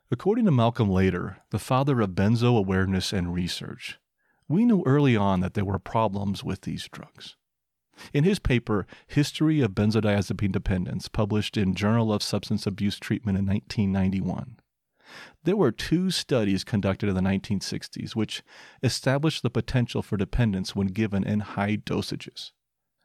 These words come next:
Still, many of these studies were either discredited or ignored.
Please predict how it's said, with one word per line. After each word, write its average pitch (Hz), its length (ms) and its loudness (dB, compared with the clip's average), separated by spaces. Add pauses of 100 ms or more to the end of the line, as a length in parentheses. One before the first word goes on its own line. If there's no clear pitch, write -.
(120)
Still, - 600 -2 (480)
many 151 260 4
of 185 80 4
these 156 140 2
studies 120 420 0
were 107 140 0
either 104 180 2
discredited 151 800 -2 (440)
or 95 220 2
ignored. 87 520 -4